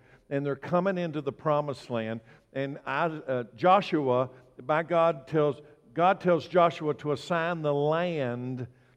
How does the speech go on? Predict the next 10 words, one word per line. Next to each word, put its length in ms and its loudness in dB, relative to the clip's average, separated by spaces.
to 240 -2
the 320 -2
tribes 720 0
of 220 -2
Israel, 320 -2
to 140 -8
the 100 -8
sons 480 -6
of 240 -4
Israel. 640 -4